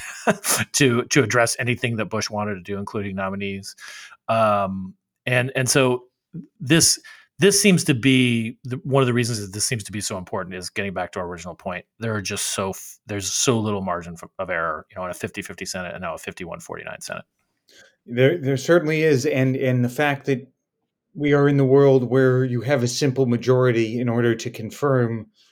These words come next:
Speaker 2: nominees, to get cloture on nominees, and to confirm nominees. The other thing, if we were looking back at these past examples, those were cases where things could be filibu-, where nominees could be filibustered and need sixty votes.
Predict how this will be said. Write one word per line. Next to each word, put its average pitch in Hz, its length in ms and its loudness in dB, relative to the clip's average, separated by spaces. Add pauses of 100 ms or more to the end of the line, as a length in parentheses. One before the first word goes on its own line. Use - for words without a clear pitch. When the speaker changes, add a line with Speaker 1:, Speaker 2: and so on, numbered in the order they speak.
(260)
Speaker 2:
nominees, 139 680 2
to - 100 -6
get 120 180 -2
cloture 160 380 4
on 135 100 4
nominees, 120 500 2
and 110 140 -4
to - 60 -10
confirm 160 460 4
nominees. 120 520 0 (480)
The 143 120 6
other 165 180 8
thing, 139 260 2
if 123 180 -2
we 135 80 0
were 123 160 4
looking 135 300 2
back 123 220 4
at - 60 -14
these 117 160 -10
past 135 320 -2
examples, 117 540 -4
those 139 220 4
were 143 100 0
cases 127 480 -2
where 117 160 -2
things 123 300 -4
could 120 140 -6
be 110 120 -4
filibu-, 127 540 2
where 139 120 2
nominees 147 460 2
could - 180 -8
be 117 140 -4
filibustered 131 720 4
and 123 100 2
need 127 220 -2
sixty 127 380 -2
votes. 147 480 2